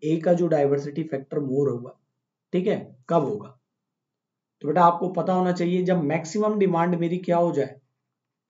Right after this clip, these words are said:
तो जल्दी answer बताएं बच्चे, बिल्कुल सोच के बताना है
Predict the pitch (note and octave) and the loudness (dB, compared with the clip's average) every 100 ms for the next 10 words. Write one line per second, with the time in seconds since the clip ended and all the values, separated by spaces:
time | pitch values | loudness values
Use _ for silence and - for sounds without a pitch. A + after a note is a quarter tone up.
0 | _ _ _ _ _ _ _ _ _ _ | _ _ _ _ _ _ _ _ _ _
1 | _ _ _ _ _ _ C#3+ _ B2 _ | _ _ _ _ _ _ _ _ _ _
2 | _ _ _ _ _ _ _ _ _ _ | _ _ _ _ _ _ _ _ _ _
3 | _ _ _ _ - _ _ _ B2+ C#3+ | _ _ _ _ -20 _ _ _ -4 -2
4 | E3 G3+ F3 F3+ F#3+ E3 E3+ E3+ D#3+ F#3 | 4 6 6 4 2 2 0 0 -2 -4
5 | F3+ D#3 D#3 F3+ F3+ D#3+ D#3+ F#3 F3 E3+ | -4 -4 -2 -4 -2 -4 -2 -4 -2 -4
6 | D3+ D#3+ F3+ | -4 -4 -6